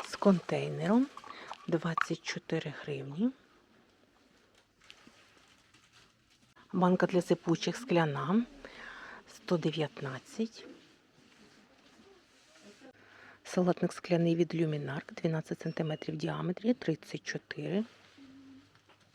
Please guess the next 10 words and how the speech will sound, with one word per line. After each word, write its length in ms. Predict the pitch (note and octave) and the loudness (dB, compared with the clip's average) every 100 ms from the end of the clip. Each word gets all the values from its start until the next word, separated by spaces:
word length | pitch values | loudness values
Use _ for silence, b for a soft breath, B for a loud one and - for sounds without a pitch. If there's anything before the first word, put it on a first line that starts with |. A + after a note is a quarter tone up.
| _ - - B B B B B - | _ -10 -10 B B B B B -4
Піднос 420 | E3+ F3+ F3+ E3+ - - | 2 6 6 4 -4 -4
пластиковий 680 | F3 D3 - D#3 - E3 | -2 -2 -8 -6 -4 -4
прямокутний 840 | - D#3+ D#3 D3+ - - - G3+ G3 | -4 -4 -4 -6 -8 -10 -4 -4 -2
під 260 | - D3+ - | -4 -4 -2
мармур, 600 | D#3+ D3+ C3+ D#3+ A3 A3+ | -2 0 -2 -2 2 2
двадцять 520 | E3 D3 - - C#3+ | 0 -6 -12 -10 -8
дев'ять. 840 | - C3+ C3+ D#3 G#3 - - - - - F3 F#3 F#3 F#3+ A3+ _ - B3+ D#4 - - - - - B B B B | -6 -6 -6 -2 -2 -4 -10 -14 -20 -20 -20 -20 -20 -20 -20 _ -20 -20 -20 -20 -20 -20 -20 -20 B B B B
Ситечко 580 | - - E3+ - - | 4 6 4 0 0
з 100 | E3+ | 0
ручкою, 640 | D#3 C#3+ - - F#3 A#3 | 0 -2 -4 -4 2 4